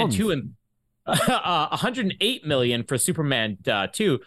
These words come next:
Speaker 2: Other movies, Arthur, just under a hundred million, Stripes, The Cannonball Run, uh, and For Your Eyes Only, fifty-four million dollars. I don't, is, I don't even know. Is Never Say Never Again on here? This was,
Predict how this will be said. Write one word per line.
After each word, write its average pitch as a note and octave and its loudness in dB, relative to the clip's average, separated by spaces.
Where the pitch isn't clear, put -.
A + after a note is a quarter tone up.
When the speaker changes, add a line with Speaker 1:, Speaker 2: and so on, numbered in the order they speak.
Speaker 2:
Other A3 2
movies, G#3 2
Arthur, G#3 0
just E3+ -2
under F3+ 0
a - 2
hundred F3 -2
million, F3 2
Stripes, - -2
The E3 0
Cannonball E3+ 0
Run, E3+ 0
uh, C3 0
and B2 0
For - -2
Your A3+ 2
Eyes A#3+ 2
Only, G#3 2
fifty-four F3+ -2
million E3 2
dollars. A#2+ 2
I F3+ -2
don't, G3+ -2
is, F#3 0
I F#3+ 0
don't F4+ 0
even A#3 2
know. G#3+ 2
Is D3 0
Never F3 0
Say A#3+ 2
Never A3+ 2
Again F3 0
on A#3 0
here? D4 0
This G#3+ 0
was, G#3+ -2